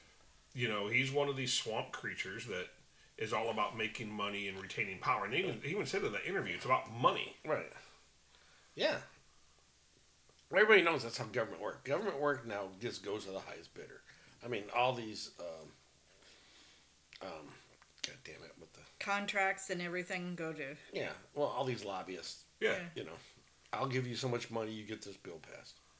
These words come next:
Speaker 1: Yeah, I,
Speaker 2: Yeah.
Speaker 1: trust me, I know.
Speaker 2: Yeah, yeah.
Speaker 1: I, I've worked for some of those companies, and may, maybe will again, because they pay me good.
Speaker 2: <laughs> Yeah.
Speaker 1: <laughs> But I'm not a lobbyist. I'm just a, a worker bee.
Speaker 2: Yeah, but I'm just saying, it's just money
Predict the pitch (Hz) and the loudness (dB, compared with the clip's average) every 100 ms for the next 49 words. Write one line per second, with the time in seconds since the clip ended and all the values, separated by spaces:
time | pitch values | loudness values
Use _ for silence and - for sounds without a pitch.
0 | - 190 214 - - - - 131 127 110 | -16 -8 -6 -6 -8 -6 0 0 0 -2
1 | 104 95 117 107 - 117 - - - 117 | -2 -2 -4 -4 -6 -6 -6 -6 -2 2
2 | 123 113 117 113 107 95 107 98 92 - | 4 4 2 2 -2 -2 -2 -4 -6 -6
3 | 95 90 98 98 92 90 - 123 107 107 | -6 -6 -6 -8 -8 -12 -12 -6 -4 -4
4 | 98 117 151 151 151 185 - 233 170 170 | -2 -2 -2 -2 -2 -2 0 -2 -2 -6
5 | - - - - 127 151 160 151 185 92 | -8 -4 0 2 2 4 4 2 0 -4
6 | 131 135 117 117 - - - 131 - - | -6 0 2 2 0 -8 -4 2 2 2
7 | - - - - - - - - - - | -2 -4 -16 -18 -20 2 4 4 0 0
8 | - - - 110 123 156 156 120 123 - | 0 0 -4 0 2 4 6 6 6 4
9 | 95 98 117 143 123 113 92 - 95 90 | 2 0 0 0 -2 -2 -4 -6 -8 2
10 | 123 - 113 95 95 98 - 127 117 90 | 4 4 0 -2 -4 -6 -10 -4 -2 -4
11 | - 120 104 - 123 127 110 143 120 98 | -4 -2 -2 -4 -2 -2 -2 -2 -2 -2
12 | 95 - 107 - - - - - - - | -6 -8 -6 -8 -10 -18 -20 -20 -20 -20
13 | - - - - - - - - - 117 | -20 -20 -20 -20 -20 -20 -20 -20 -12 -4
14 | 120 120 | 0 0